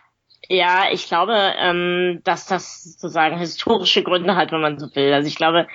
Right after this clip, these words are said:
so, sowas wie der Europäische Protesttag und die Veranstaltung, die es dann zu, dazu gibt,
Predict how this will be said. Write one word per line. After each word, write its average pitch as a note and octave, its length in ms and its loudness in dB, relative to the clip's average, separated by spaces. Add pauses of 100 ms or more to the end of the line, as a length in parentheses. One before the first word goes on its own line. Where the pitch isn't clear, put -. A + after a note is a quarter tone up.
(340)
so, E3+ 280 2
sowas E3+ 280 0
wie F3 60 0
der F3 160 0
Europäische F#3+ 420 0
Protesttag G3+ 1040 -2 (100)
und F3 160 -4
die E3+ 60 -10
Veranstaltung, F3+ 500 0
die E3 60 -4
es - 60 -8
dann F3+ 160 0
zu, - 180 -4
dazu E3+ 260 0
gibt, - 160 -2